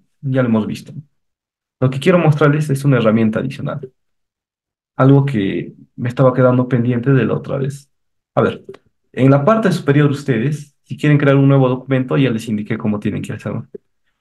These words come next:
Pueden entrar a esta opción de acá, del atajo rápido, de crear nuevo documento, o si no, por archivo, podrían, este, entrar a crear un nuevo documento. En este caso,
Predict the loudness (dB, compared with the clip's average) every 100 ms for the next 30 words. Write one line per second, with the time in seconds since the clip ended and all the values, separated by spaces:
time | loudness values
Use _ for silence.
0 | 0 4 4 4 2 0 0 0 0 0
1 | -2 -4 -6 -14 -4 0 2 2 0 2
2 | 0 2 0 0 -6 -8 -6 0 4 4
3 | 4 4 4 4 2 0 -4 -6 -18 _
4 | _ _ _ 0 2 4 2 4 2 2
5 | 0 0 0 -4 -4 -2 -2 -4 -6 -8
6 | -8 -6 -6 -10 -4 0 2 4 2 2
7 | 2 2 2 2 0 -4 -8 -10 -12 -20
8 | _ _ _ _ _ 0 4 4 2 2
9 | 2 2 2 0 -4